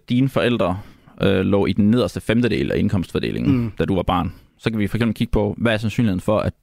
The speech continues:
Speaker 1: du ender i den øverste femtedel?
Speaker 2: Ja.
Speaker 1: Øhm, journalister tjener faktisk ret godt, har jeg hørt. Øhm, men, øh, den, i Danmark er den så elleve til femten procent, cirka.
Speaker 2: Okay.
Speaker 1: Og i U S A er den lavere.
Speaker 2: Hvordan er det
Speaker 1: Ja.
Speaker 2: sådan på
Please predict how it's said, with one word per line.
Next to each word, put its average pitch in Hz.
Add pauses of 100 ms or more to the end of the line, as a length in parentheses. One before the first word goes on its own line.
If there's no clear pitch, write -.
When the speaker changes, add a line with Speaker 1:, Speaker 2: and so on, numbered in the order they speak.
Speaker 1:
du 147
ender 98
i 95
den 92
øverste -
femtedel? - (840)
Speaker 2:
Ja. 143 (300)
Speaker 1:
Øhm, 90
journalister 95 (280)
tjener 90
faktisk 90
ret 90
godt, 95
har -
jeg 92
hørt. 92 (840)
Øhm, 90
men, 104
øh, 98 (140)
den, 131
i 110
Danmark 123
er 95
den 101
så 110
elleve 110
til -
femten 90
procent, - (420)
cirka. 85 (420)
Speaker 2:
Okay. 151
Speaker 1:
Og 85
i 85
U 98
S -
A 107
er 90
den 80
lavere. 80 (240)
Speaker 2:
Hvordan 147
er 196
det 175
Speaker 1:
Ja. 165
Speaker 2:
sådan 160
på 117